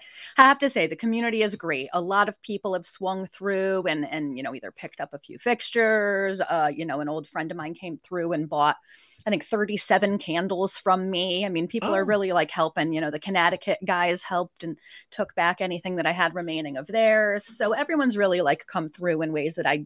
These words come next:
Speaker 1: didn't expect or ask. So that's been pretty dope, I, I gotta be honest. Um,
Speaker 2: Excellent. I hope you
Speaker 1: yeah.
Speaker 2: got rid of those fixtures. Anybody out there with a store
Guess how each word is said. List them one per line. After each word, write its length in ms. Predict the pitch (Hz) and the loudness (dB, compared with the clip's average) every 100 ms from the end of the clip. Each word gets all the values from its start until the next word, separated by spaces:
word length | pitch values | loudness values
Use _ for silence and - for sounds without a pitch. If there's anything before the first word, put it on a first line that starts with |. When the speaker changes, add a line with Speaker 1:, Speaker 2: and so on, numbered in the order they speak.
| - | -4
Speaker 1:
didn't 300 | 185 202 - - - - - | -4 -4 -8 -18 -20 -14 -4
expect 600 | 180 - - 175 - 180 | -4 0 4 4 2 0
or 80 | 170 | 0
ask. 500 | 190 190 180 - - | 4 4 4 0 -4
So 300 | 208 170 160 | 2 4 4
that's 220 | 202 - | -2 -2
been 180 | 214 196 | -4 -2
pretty 240 | 190 165 | 0 0
dope, 240 | - - - | -2 -8 -6
I, 120 | 139 - | -6 -6
I 100 | 160 | -4
gotta 200 | 151 143 | -2 -2
be 160 | 143 - | -4 -12
honest. 480 | 76 - - - _ - - - - | -12 -14 -14 -18 _ -20 -20 -16 2
Um, 100 | 180 | 4
Speaker 2:
Excellent. 680 | 220 - - 107 80 64 67 | 6 2 2 2 2 0 -2
I 80 | 87 | 2
hope 140 | - | 6
you 40 | 285 | 10
Speaker 1:
yeah. 240 | 269 175 | 12 12
Speaker 2:
got 80 | 135 | 10
rid 100 | 123 | 6
of 60 | |
those 240 | 123 123 117 | 4 4 2
fixtures. 880 | - 135 - - 131 131 139 170 131 | 0 0 0 -6 -2 0 2 0 0
Anybody 560 | 117 113 123 127 131 131 | 0 0 2 2 4 4
out 220 | 135 131 | 2 0
there 160 | 139 131 | -4 -4
with 200 | 127 120 | -6 -8
a 60 | |
store 680 | - - 131 131 143 151 165 | -10 -2 2 4 4 2 -2